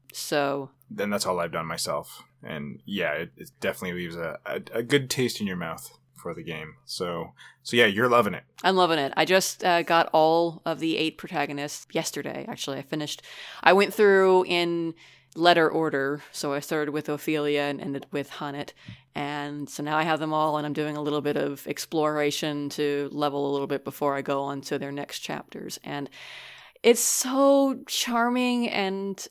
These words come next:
Speaker 1: I love the, the updated take on a classic style with the, you know, you've got your traditional, what would be, sixteen-bit, I guess,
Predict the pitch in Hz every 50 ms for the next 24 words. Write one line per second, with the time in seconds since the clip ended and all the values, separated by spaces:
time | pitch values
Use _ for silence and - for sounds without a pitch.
0 | _ _ - - - - - 175 175 175 180 190 196 208 208 190 185 - 196 196
1 | 185 180 180 175 170 170 170 - 160 - - 147 170 - - - - 185 185 -
2 | - 208 185 180 175 180 175 165 - - - _ - - 190 175 170 - - -
3 | 170 156 147 147 - - - 170 156 156 - - 151 - - - - 151 151 151
4 | 156 156 156 156 143 143 - - 151 151 143 147 143 139 139 143 143 139 - 160
5 | 156 - - 151 143 - - - 165 147 156 147 - - 160 156 151 151 147 147
6 | 147 147 147 147 - - 151 - - - - - - - - - - - 202 190
7 | 190 175 190 190 190 - 202 190 - 196 196 190 - -